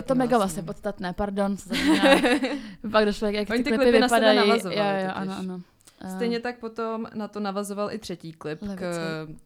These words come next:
Speaker 1: třetímu singlu Levitate, který vyšel asi o dva týdny později, myslím.
Speaker 2: Jo. A vlastně Jumpsuit z Levitate, vlastně je tam i ten crossfade,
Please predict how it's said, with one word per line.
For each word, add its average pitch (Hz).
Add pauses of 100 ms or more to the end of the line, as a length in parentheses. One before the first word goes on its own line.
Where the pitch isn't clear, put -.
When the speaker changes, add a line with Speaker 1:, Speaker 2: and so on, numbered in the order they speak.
(100)
Speaker 1:
třetímu 185
singlu 196
Levitate, 185
který 175
vyšel 165
asi 165
o 160
dva 160
týdny 160
později, 190
myslím. 233 (180)
Speaker 2:
Jo. - (340)
A 226
vlastně 247
Jumpsuit 262
z -
Levitate, 262
vlastně 247
je 254
tam 262
i 254
ten 269
crossfade, 269